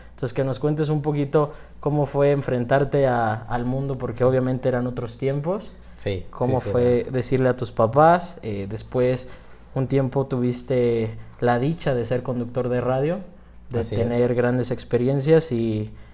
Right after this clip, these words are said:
Speaker 1: y después también pasaste por, por algún momento difícil en tu vida, que fue estar en la cárcel.
Speaker 2: Claro, pues, pues hay muchísimas, uh, bueno, si yo te contara, hay muchísimas experiencias, muchísimas cosas que, que, bueno,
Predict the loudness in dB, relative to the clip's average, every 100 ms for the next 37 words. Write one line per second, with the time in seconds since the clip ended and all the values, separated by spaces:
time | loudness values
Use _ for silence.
0 | -12 -2 -2 -2 -2 -2 0 2 4 4
1 | 4 2 2 2 4 4 0 -4 2 2
2 | 2 0 0 -2 0 0 0 -4 -4 -4
3 | -4 -2 0 -2 -4 -2 0 -2 -6 -18
4 | -8 -4 -2 -2 -4 -2 -2 -4 -6 -10
5 | -18 -18 -20 -4 8 10 10 8 0 -6
6 | 6 6 8 4 4 4 2 2 4 4
7 | 2 2 0 0 0 -2 -2 0 2 2
8 | 2 2 2 2 -2 -2 -2 -2 -4 -6
9 | -4 -2 -4 -4 -4 -4 -6 -6 -4 -4
10 | -4 -8 -10 -14 -18 -18 -18 -6 6 10
11 | 10 10